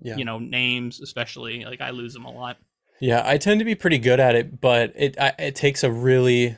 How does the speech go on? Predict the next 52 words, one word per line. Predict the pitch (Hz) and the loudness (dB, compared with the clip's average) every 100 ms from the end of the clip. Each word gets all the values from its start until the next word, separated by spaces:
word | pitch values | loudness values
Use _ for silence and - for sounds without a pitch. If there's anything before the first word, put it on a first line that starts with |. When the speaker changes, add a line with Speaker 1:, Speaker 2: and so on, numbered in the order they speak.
| - | -6
Speaker 1:
like, | 156 - | -6 0
I'll | 139 143 | 0 2
tell | 170 | 2
you | 160 | 4
my | 135 117 | 4 2
process | 123 120 135 113 110 | 2 0 0 -4 -6
for | - 123 | -6 -4
reading | 120 120 113 | 0 0 0
this. | 107 139 | -2 0
And | 131 | 2
I, | 135 | 2
and | 135 127 | 2 2
shout | - 139 143 | 2 4 6
out, | 143 127 | 4 4
by | 123 | 2
the | 120 | 4
way, | 117 117 | 2 2
to | - | -2
people | 123 131 127 | -6 -4 0
who | 120 120 | 2 2
run | 113 110 107 | 2 -2 -2
wiki | 110 110 - | -4 -4 -6
pages | 104 101 101 110 110 | -8 -6 -6 -8 -6
out | 110 107 | -6 -6
there, | 107 107 | -8 -8
man. | 107 107 110 | -8 -8 -8
Like, | 113 113 | -10 -10
they're | 127 135 127 | -2 0 2
dangerous | 131 165 156 127 120 | 4 4 4 4 2
for | - 131 | 0 -4
spoilers, | - 127 135 147 151 135 | -2 2 2 4 0 0
but | 127 | -4
if | 120 | -2
you | 127 | 0
use | 123 123 | 2 4
Speaker 2:
Yeah. | |
Speaker 1:
them | 147 135 | 2 2
correctly | 123 123 139 | 2 0 0
and | 131 | 0
you | 120 | 0
kinda | 131 113 | -2 -2
know | 110 113 | -2 -2
where, | 117 123 | 0 -2
what | 123 120 | -2 -2
you're | 117 | -2
doing, | 110 113 117 127 | -4 -4 -2 -2
you | 120 | -2
can | 117 | -6
avoid | 113 110 110 117 | -8 -4 -4 -2
that | 127 | -4
kinda | 131 131 | -4 -6
stuff. | - 143 | -4 -4